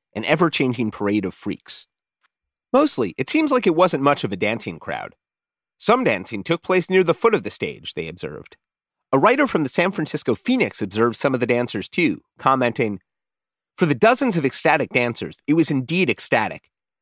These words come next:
Gay lib and the gender fuckers and high camp transvestites were scintillating, many worked out just under the platform and to the right."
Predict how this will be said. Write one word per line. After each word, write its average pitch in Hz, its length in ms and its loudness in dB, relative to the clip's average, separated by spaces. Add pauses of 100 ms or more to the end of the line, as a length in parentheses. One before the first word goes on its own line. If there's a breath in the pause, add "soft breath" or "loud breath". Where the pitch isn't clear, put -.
(240)
Gay 247 180 2
lib 202 320 4
and 147 100 2
the 104 60 -4
gender 147 400 0
fuckers 160 480 0
and 98 100 -6
high 180 200 2
camp 175 280 -2
transvestites 127 840 -2
were 113 60 -4
scintillating, 113 680 -2 (200)
many 247 220 2
worked 208 260 2
out 139 180 4
just 160 320 2
under 165 200 2
the 117 100 0
platform 113 540 0
and 90 100 -12
to - 80 -18
the 98 80 -4
right." 101 300 -2